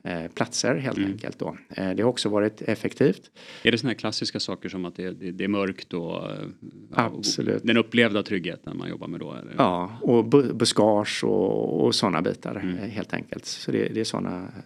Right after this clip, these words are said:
Speaker 1: såna saker vi tittar på.
Speaker 2: Mm.
Speaker 1: Och det har ju lett till att vi har genomfört ett stort antal åtgärder med belysning. Framför, belysning är en väldigt viktig, eh, del i, i den upplevda tryggheten.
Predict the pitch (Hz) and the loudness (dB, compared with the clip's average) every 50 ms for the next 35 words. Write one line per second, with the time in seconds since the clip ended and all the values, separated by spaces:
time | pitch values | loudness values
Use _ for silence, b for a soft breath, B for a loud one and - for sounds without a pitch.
0 | _ _ - - 107 98 95 - - - - - - - - - - - - - | _ _ -6 -6 -4 -4 -4 -4 -4 -6 -4 -4 -4 -4 -4 -4 -6 -8 -10 -10
1 | - - - - 98 95 92 95 101 B B B - 117 123 120 135 143 147 147 | -8 -8 -4 -2 0 0 0 0 -4 B B B 4 6 6 8 8 8 6 6
2 | 143 117 - - - 107 98 98 - - 101 92 95 95 92 B B B B - | 4 2 0 0 0 2 2 2 2 2 0 2 2 0 -2 B B B B 2
3 | 120 123 120 107 92 92 87 - 151 165 175 - 180 160 - - - 135 101 - | 6 6 6 6 6 2 2 2 4 4 4 4 2 0 0 2 2 0 0 2
4 | - 107 101 98 - 104 - - 117 101 95 - - 92 87 87 87 95 101 98 | 0 0 0 2 2 4 6 6 6 6 4 2 0 2 2 2 2 2 2 2
5 | 92 90 98 98 101 98 95 92 90 - - - 98 95 95 95 - - 98 98 | 2 2 4 4 6 6 6 6 4 2 2 2 2 2 2 2 0 0 -2 -2
6 | 95 - - - 117 110 120 117 113 98 - - 117 107 98 95 98 95 87 85 | -2 -4 -6 -4 -2 0 4 4 4 4 4 2 2 4 4 4 4 4 2 2
7 | - 98 95 - - - - 87 82 87 95 98 98 98 98 98 98 101 95 104 | 2 0 0 0 -2 -6 -2 0 0 2 2 0 0 0 -2 -2 -4 -4 -2 0
8 | 104 107 113 123 123 107 95 90 87 92 98 98 98 95 - 90 90 87 B B | 2 4 4 4 4 4 4 2 0 -2 -2 -2 -2 -2 -2 -2 -2 -4 B B
9 | B B B - 123 120 120 - 92 85 82 87 90 - 120 104 85 - 92 85 | B B B 0 2 2 2 2 2 2 4 2 0 2 2 0 0 0 -4 -6
10 | 80 - - - 98 101 98 | -6 -4 -2 0 0 0 0